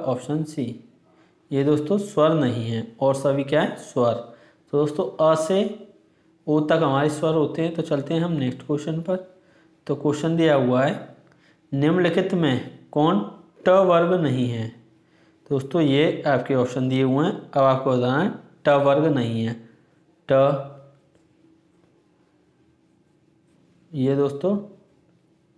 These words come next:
आपके क्या होते हैं? ट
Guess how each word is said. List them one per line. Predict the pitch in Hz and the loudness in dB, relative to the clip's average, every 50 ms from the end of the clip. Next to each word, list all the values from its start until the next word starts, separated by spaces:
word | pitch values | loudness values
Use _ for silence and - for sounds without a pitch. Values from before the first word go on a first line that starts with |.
| _ _ _ _ _ _ _ _ _ _ _ _ _ _ _ _ _ _ _ _ _ _ _ _ _ - | _ _ _ _ _ _ _ _ _ _ _ _ _ _ _ _ _ _ _ _ _ _ _ _ _ -4
आपके | 135 127 127 127 - - 139 | -2 0 0 0 -2 -8 -4
क्या | - 160 143 | 0 2 2
होते | 135 123 123 156 | 2 2 2 0
हैं? | 180 202 - - | -2 -4 -4 0
ट | - | 2